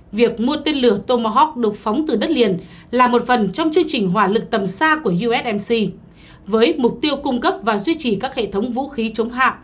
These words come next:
và tấn công các mục tiêu trên bộ được tích hợp đầy đủ nhằm tăng khả năng sát thương của lực lượng này.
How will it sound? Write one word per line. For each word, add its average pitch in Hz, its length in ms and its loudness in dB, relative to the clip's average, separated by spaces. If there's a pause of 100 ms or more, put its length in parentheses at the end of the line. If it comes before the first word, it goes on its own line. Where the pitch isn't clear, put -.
(340)
và 226 200 4
tấn 226 260 -4
công 330 240 0
các 370 140 2
mục 233 220 0
tiêu 285 160 -6
trên 247 200 -6
bộ 226 240 0
được 214 240 -2
tích 381 180 0
hợp 226 200 0
đầy 196 140 4
đủ 214 300 4 (300)
nhằm 233 340 2
tăng 339 240 2
khả 240 180 -2
năng 262 240 -2
sát - 200 -14
thương 277 240 -4
của 185 160 0
lực 190 180 0
lượng 196 180 -2
này. 190 220 0